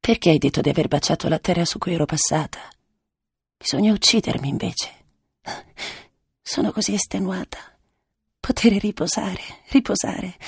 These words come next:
Io, io sono un gabbiano. Ma che c'entra? Sono un'attrice, certo, certo." "Non fa niente, sì. C'è anche lui. Lui non credeva nel teatro.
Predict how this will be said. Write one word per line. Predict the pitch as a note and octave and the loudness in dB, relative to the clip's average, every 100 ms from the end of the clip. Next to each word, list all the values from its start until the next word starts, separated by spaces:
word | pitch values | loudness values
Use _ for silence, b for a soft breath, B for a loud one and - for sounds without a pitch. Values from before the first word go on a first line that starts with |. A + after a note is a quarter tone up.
| B B B B _ - | B B B B _ 0
Io, | G#3 - _ _ | 0 -2 _ _
io | B3 B3 A3+ | 4 6 6
sono | - F#3+ F#3 | 4 2 2
un | |
gabbiano. | F3+ F3+ - - G#2 D#3+ _ _ _ | 0 -4 -6 -8 -8 -14 _ _ _
Ma | - | -10
che | - - | -10 -4
c'entra? | - - - - - B B B B _ | -4 -6 -12 -18 -18 B B B B _
Sono | - C4 B3+ | 2 6 8
un'attrice, | A#3 A3+ A#3 A3+ - - | 8 6 4 4 2 0
certo, | G#3+ F#3+ - F3+ | 0 0 -4 -12
certo." | - F3+ - - b b b b _ _ _ _ - | -12 -14 -16 -20 b b b b _ _ _ _ 2
"Non | D#3 | 2
fa | C#3+ D#3 | 4 0
niente, | C#3 C3+ - - | -2 -4 -8 -10
sì. | - D#3 - _ _ b b b b _ - | -10 -12 -18 _ _ b b b b _ -8
C'è | - F#3 | 0 2
anche | F3+ F#3+ | 2 0
lui. | E3 C3 - _ _ _ _ _ _ _ _ _ _ _ _ | -2 -6 -12 _ _ _ _ _ _ _ _ _ _ _ _
Lui | F#3+ F3+ D#3+ | 0 8 10
non | D#3+ | 10
credeva | D#3 F3+ C#3+ C#3 | 8 4 2 2
nel | B2+ B2+ | 0 -2
teatro. | D#3+ - - - - - | -2 -4 -4 -10 -16 -18